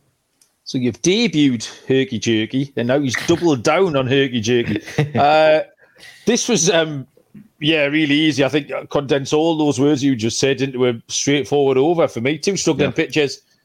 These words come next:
Speaker 1: uh, two of-, offenses who scored quite a lot of runs.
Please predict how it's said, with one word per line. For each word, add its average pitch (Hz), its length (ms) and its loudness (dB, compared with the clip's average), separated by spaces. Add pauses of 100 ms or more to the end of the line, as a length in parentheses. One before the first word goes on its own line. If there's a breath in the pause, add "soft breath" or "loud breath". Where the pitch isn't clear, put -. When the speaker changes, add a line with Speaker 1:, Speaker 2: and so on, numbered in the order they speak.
(120)
Speaker 1:
uh, 139 180 2
two 143 220 -2
of-, 143 240 -2
offenses 139 480 -2
who 143 100 0
scored 151 260 0
quite 151 200 0
a - 20 0
lot 143 140 0
of 139 80 0
runs. 139 360 0